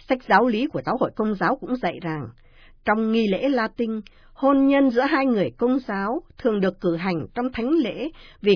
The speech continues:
các bí tích đều liên hệ với mầu nhiệm vượt qua của Đức Kitô. Trong thánh lễ,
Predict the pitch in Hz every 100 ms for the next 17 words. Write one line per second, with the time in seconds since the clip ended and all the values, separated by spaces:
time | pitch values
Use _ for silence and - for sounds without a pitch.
0 | - 269 226 269 320 381 - 190 175 208
1 | 311 311 262 185 160 - - 262 311 185
2 | 185 180 - 147 180 156 - 254 247 247
3 | 143 247 - 247 214 220 220 208 - _
4 | _ _ _ _ _ _ - 208 190 185
5 | 202 226 269 165 180